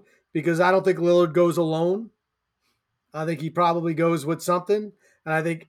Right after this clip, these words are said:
it's in a best case scenario in a way for the Blazers. Uh, Nurkic goes too, uh,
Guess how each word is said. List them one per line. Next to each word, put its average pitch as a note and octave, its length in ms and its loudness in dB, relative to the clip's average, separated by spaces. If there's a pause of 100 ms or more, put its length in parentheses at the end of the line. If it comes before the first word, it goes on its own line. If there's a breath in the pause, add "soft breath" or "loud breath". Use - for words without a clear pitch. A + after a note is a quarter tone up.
it's D#3 340 -12
in D#3+ 140 -6
a D3 60 -2
best E3+ 320 -2
case F3 220 2
scenario G3 580 4
in F#3 100 -2
a F3 60 2
way F#3 340 4
for F#3 140 -4
the E3+ 80 -4
Blazers. F#3 580 0 (380)
Uh, D3 160 -4
Nurkic F3 420 2
goes E3+ 280 0
too, G#3 380 2 (560)
uh, C#3 300 -8